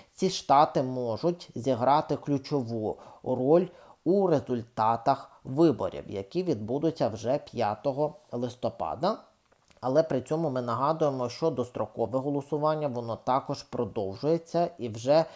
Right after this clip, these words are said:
близько шістдесяти мільйонів американців проголосували на виборах в достроковому форматі. За традицією ми коротко обговоримо основні тези, які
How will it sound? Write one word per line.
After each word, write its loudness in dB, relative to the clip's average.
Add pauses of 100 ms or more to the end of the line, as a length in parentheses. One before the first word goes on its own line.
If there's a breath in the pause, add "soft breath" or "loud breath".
(360 loud breath)
близько 2
шістдесяти 0
мільйонів -8 (200)
американців -4 (360 loud breath)
проголосували 2 (180)
на -6 (500)
виборах -4
в -10
достроковому -2 (280)
форматі. -4 (760)
За 6
традицією 4
ми 0
коротко 0
обговоримо 0
основні -6
тези, 2
які 0